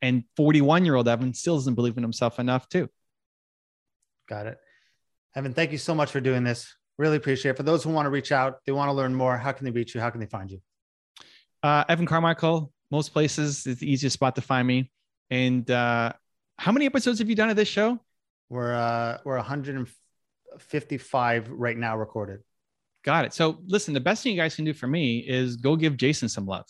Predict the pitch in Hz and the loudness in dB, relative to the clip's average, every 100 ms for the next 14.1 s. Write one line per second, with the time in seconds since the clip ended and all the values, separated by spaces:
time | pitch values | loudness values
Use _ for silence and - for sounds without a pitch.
0 | _ _ _ _ _ _ 254 254 175 160 | _ _ _ _ _ _ 2 4 6 6
1 | 151 147 - 156 151 135 - 135 127 117 | 6 6 4 0 2 0 2 2 2 0
2 | 117 120 110 98 92 - _ 127 135 135 | -4 -2 -2 -2 -6 -12 _ 2 4 4
3 | 131 120 - 139 131 156 165 160 147 143 | 0 -6 -2 0 2 0 0 0 2 4
4 | 143 143 135 - 127 113 147 - - 143 | 4 2 -2 -4 -4 0 0 0 2 0
5 | - 135 135 123 127 147 160 147 131 131 | 2 -2 0 -2 -4 -4 -4 0 2 2
6 | 127 127 - 139 143 139 131 131 131 131 | -2 -6 0 0 2 2 2 2 0 0
7 | 127 123 139 151 160 170 147 131 131 117 | 0 -2 -2 0 2 2 2 -2 -4 -6
8 | 120 113 104 98 - 123 - - - 139 | -6 -6 -8 -8 -4 -4 -4 -20 -6 2
9 | 160 156 185 185 175 165 156 139 147 135 | 4 6 4 4 4 4 2 2 4 4
10 | 123 117 117 - _ _ _ 151 151 - | 6 4 2 -4 _ _ _ 2 2 0
11 | _ 143 135 131 165 180 143 156 - 151 | _ -6 0 2 4 4 2 0 0 0
12 | 139 131 139 160 135 143 143 139 143 131 | 0 0 2 2 0 -2 -2 0 2 2
13 | 139 151 165 190 117 196 120 - 113 113 | 2 2 2 0 0 0 0 0 -2 -4